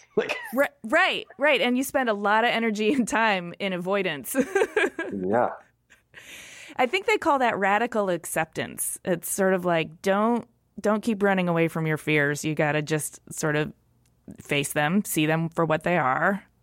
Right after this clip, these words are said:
Speaker 2: And it's, it's not brute force. It's more like, yeah, just understanding what it is you're up against and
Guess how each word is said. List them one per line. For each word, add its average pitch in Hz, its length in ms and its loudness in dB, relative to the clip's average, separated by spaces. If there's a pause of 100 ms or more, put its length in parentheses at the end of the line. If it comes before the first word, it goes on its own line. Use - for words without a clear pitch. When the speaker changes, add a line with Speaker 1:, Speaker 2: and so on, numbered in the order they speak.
(140)
Speaker 2:
And 151 420 -4 (320)
it's, - 300 -8
it's 185 160 -2
not 214 200 0
brute 180 240 2
force. 170 520 2
It's 156 200 -6
more 156 240 -4
like, 151 420 -6 (1080)
yeah, 247 260 0
just 165 260 -4
understanding 180 680 0
what 160 160 2
it 156 100 -2
is 151 160 0
you're 156 180 0
up 151 140 -4
against 139 540 -6
and 143 280 -2